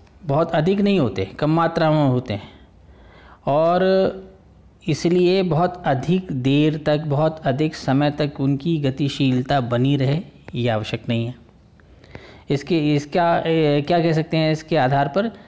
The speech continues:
कि जो युग्मक होते हैं उनका जीवन काल कम होता है, ठीक है। तो ऐसे में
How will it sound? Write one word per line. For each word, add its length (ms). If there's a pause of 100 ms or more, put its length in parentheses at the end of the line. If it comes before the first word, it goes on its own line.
(180)
कि 120
जो 160
युग्मक 500
होते 280
हैं 140
उनका 280
जीवन 420
काल 280
कम 160
होता 300
है, 60 (1040)
ठीक 200
है। 180 (340)
तो 160
ऐसे 340
में 540